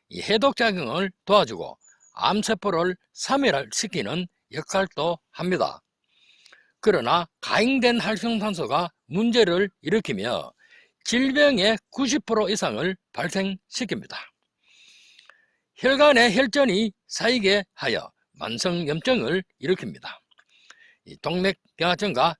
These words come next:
뇌졸중, 고혈압, 고지혈증 등을 발생시킵니다. 피부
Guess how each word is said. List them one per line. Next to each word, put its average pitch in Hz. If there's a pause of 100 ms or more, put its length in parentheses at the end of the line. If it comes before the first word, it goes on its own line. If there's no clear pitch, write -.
뇌졸중, 120 (140)
고혈압, 185 (340)
고지혈증 220
등을 170 (180)
발생시킵니다. 151 (1040)
피부 202